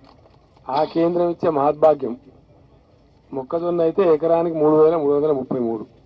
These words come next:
వాళ్ళ ఫామిన్ కోడ్ వాళ్ళు ప్రకటించింది.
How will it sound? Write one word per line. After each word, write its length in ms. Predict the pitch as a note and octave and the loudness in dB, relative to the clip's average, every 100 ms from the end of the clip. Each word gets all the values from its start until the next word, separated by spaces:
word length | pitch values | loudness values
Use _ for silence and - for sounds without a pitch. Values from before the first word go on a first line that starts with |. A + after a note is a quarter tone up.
| _ _ _ _ _ _ _ - | _ _ _ _ _ _ _ -10
వాళ్ళ 140 | C3+ | -8
ఫామిన్ 360 | B2 C3+ D3 D3 | -4 -4 -2 -4
కోడ్ 180 | C3 C3 | -4 -4
వాళ్ళు 180 | B2 A2+ | -4 -8
ప్రకటించింది. 520 | A#2+ B2 - A2 | -12 -12 -18 -20